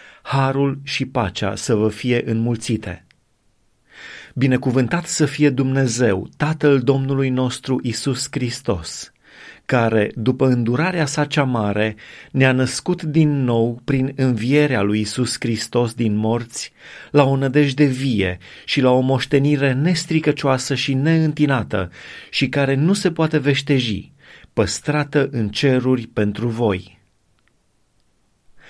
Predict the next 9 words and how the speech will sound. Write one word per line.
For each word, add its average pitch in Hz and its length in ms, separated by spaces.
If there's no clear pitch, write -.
Voi 139 360
sunteți 147 500
păziți 113 600
de 110 120
puterea 123 460
lui 101 160
Dumnezeu 107 720
prin 104 360
credință, 117 840